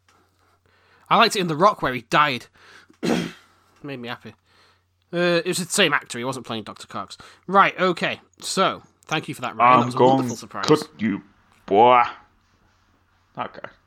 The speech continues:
Speaker 1: What?
Speaker 2: In The Rock.
Speaker 1: Oh, right. Just, I thought you were threatening me for something. I've not done anything. <laughs> Like that time when long fan,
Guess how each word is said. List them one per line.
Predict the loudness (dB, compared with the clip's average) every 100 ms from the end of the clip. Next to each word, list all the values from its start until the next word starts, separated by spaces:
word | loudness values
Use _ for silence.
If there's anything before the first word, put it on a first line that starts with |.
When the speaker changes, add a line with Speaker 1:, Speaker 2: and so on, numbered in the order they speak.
| _ _ _
Speaker 1:
What? | -6 -6 -10 _ _ _ _ _ _ _ _ _
Speaker 2:
In | -14
The | -8
Rock. | -4 -4 -4 -16 _ _ _ _ _ _ _ _ _ _
Speaker 1:
Oh, | 4 6
right. | 4 2 0 -4 -18 -14
Just, | -10 -2
I | 0
thought | 0
you | -2
were | -2
threatening | -2 0 -2
me | -2
for | -2
something. | -2 0 -2 -6 -8 -6
I've | -2
not | -2 0
done | 4
anything. | 4 4 0 -6
<laughs> | -14 -20 -20 -20 _ _ -20 -20 _ _ _ _ _ _ _ _ _ _ _ _ _ -6
Like | 0 2
that | 2
time | 0 0
when | 0 0
long | -2
fan, | -2 -2 -2